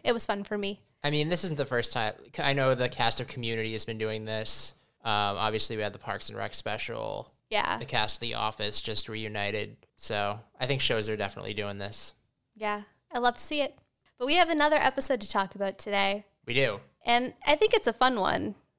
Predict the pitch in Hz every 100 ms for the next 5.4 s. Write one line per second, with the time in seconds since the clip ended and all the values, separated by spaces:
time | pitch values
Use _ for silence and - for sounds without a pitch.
0 | - 156 151 165 196 196 185 165 147 143
1 | 139 - 123 135 117 131 117 120 113 -
2 | 107 101 110 - 127 - _ 135 127 -
3 | - 180 175 151 - 147 127 131 131 120
4 | 120 127 113 117 110 117 110 - - 113
5 | 110 110 110